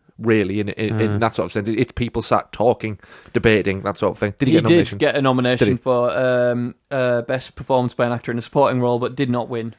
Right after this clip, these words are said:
Speaker 1: Uh, who won it?
Speaker 3: I
Speaker 1: Find out.
Speaker 3: Yeah.
Speaker 1: God damn it. Anyway, um, the other film I mentioned there in the little block is, uh, Les Mis, came out in,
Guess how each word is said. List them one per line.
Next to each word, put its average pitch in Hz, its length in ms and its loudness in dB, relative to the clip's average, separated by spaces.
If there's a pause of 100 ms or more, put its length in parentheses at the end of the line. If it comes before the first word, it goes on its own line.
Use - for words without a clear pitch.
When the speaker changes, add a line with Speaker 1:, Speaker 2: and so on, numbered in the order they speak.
(260)
Speaker 1:
Uh, 104 200 -2
who 120 120 2
won 110 140 0
it? 98 100 -6 (220)
Speaker 3:
I 123 80 -20 (1000)
Speaker 1:
Find 185 260 4
out. - 260 -2 (160)
Speaker 3:
Yeah. 175 200 -8
Speaker 1:
God 127 160 0
damn 143 140 4
it. 156 80 2 (260)
Anyway, 220 300 4
um, 175 500 2 (920)
the 156 120 4
other 240 100 2
film 226 200 2
I 151 40 4
mentioned 127 380 0
there 113 180 4
in 117 80 0
the 120 80 0
little 113 300 0
block 107 420 -2
is, 120 180 -2
uh, 120 380 2
Les 127 200 2
Mis, 135 280 -2
came 147 240 0
out 151 140 0
in, 127 160 -4